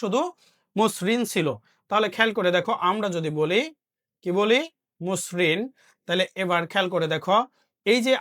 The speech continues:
আদি অ, এখানে একটা কি রয়েছে আমার? অ, ময়ের সাথে, তারপরে রিকার সমান সমান ও, ও এর সংক্ষিপ্ত রূপ ওকার, তাহলে হয়ে গেছে কি আমার? ময় ওকার, তাই তো? তারপরে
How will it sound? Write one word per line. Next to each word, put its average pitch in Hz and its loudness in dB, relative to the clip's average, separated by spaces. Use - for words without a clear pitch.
আদি 170 2
অ, - 2
এখানে 202 -2
একটা 190 -4
কি 214 -2
রয়েছে 214 -2
আমার? 214 -2
অ, - 8
ময়ের 196 0
সাথে, 208 -2
তারপরে 202 2
রিকার 196 2
সমান 190 -4
সমান 196 -4
ও, - 4
ও - -4
এর 185 -2
সংক্ষিপ্ত 185 -4
রূপ 185 -2
ওকার, 214 2
তাহলে 190 4
হয়ে 185 2
গেছে 190 -4
কি 208 -4
আমার? 220 2
ময় 175 4
ওকার, 156 2
তাই 190 2
তো? 226 4
তারপরে 185 0